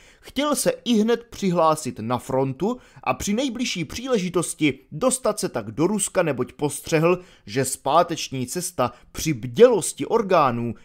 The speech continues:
jest jinak nemožnou. Že by u devadesátého prvního pěš pluku mohl výborně prosperovat, jest plně pochopitelné, neboť dle jeho doznání přiznal se po delším křížovém výslechu,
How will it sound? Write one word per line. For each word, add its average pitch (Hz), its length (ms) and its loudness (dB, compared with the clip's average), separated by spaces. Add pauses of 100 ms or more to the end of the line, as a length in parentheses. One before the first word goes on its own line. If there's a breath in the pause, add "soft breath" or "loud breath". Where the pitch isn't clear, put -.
jest 165 360 0
jinak 151 340 -2
nemožnou. 110 640 -2 (520 soft breath)
Že 220 200 0
by 226 160 -2
u 156 140 -2
devadesátého 170 920 2
prvního 160 540 0
pěš 139 420 0
pluku 156 580 0 (120)
mohl 147 360 2
výborně 131 580 -2
prosperovat, 120 760 -2 (200 soft breath)
jest 143 440 2
plně 127 400 0
pochopitelné, 135 1120 -2 (240 loud breath)
neboť 262 360 -2
dle 185 280 2
jeho 165 220 4
doznání 151 640 0 (220 loud breath)
přiznal 165 640 0
se 131 160 -4
po 185 180 -2
delším 156 520 0
křížovém 143 720 -2
výslechu, 175 640 -4